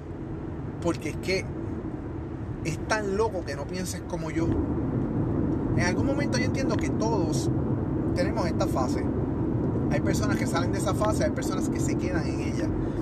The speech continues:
Y por eso tenemos los fanatismos. Y, y hay muchas, es, es una base, es la fundación de los diferentes tipos de, de extremos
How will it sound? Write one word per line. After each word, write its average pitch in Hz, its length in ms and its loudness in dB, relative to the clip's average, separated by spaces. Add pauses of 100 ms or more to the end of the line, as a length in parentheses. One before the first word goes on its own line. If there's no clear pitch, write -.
(180)
Y - 60 2
por - 140 0
eso - 180 0
tenemos - 320 2
los 175 120 2
fanatismos. - 680 0 (1120)
Y, - 680 0
y - 40 4
hay 165 120 2
muchas, 180 380 0 (680)
es, - 240 0
es - 180 0
una 214 160 2
base, 160 340 2 (260)
es - 80 2
la 143 80 2
fundación 139 540 2
de - 100 2
los 135 100 2
diferentes - 480 2
tipos - 320 2
de, - 220 2 (800)
de - 180 2 (120)
extremos - 640 2